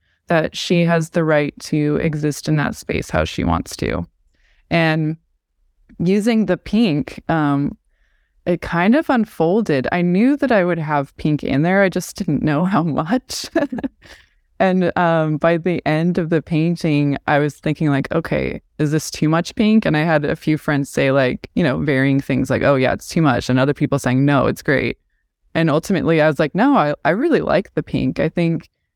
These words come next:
obviously, pink is used as a very feminine color. And the brightness, the shockingness, as you mentioned, was very important to me to create a sense of, like, eeriness and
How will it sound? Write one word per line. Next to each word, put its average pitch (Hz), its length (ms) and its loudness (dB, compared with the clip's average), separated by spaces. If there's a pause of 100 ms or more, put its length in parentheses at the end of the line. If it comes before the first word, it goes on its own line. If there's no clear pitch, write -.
(140)
obviously, 202 520 2
pink 175 360 0
is 170 160 -2
used 151 360 0
as 151 160 0
a 156 80 2
very 143 400 0
feminine 147 760 0 (160)
color. 180 720 2
And 139 460 -2 (560)
the 170 180 0
brightness, 160 680 2
the 156 80 0
shockingness, 165 800 0
as 147 180 0
you 147 100 2
mentioned, 196 680 2
was 151 300 -2
very 190 340 2
important 170 400 0
to - 80 -2
me 143 140 2
to 139 120 0
create 151 320 0
a 156 60 2
sense 143 300 0
of, 139 100 0
like, 135 260 -2
eeriness 156 640 0
and 131 300 -2